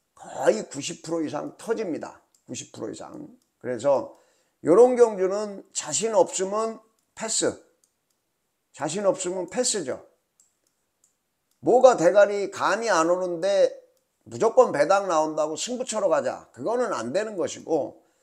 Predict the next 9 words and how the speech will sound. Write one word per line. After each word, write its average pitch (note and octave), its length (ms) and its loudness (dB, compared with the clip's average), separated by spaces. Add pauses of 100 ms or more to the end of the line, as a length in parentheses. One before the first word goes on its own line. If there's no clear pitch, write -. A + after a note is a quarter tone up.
(440)
자, B2+ 180 0
요런 A#3+ 320 8
경주에 G3+ 520 -4
노리는 F#3 720 -6
마필이 E3+ 1040 -6 (600)
한 F3+ 220 -16
마리가 E3 360 -2
있을 B2+ 420 -8
때, - 260 -12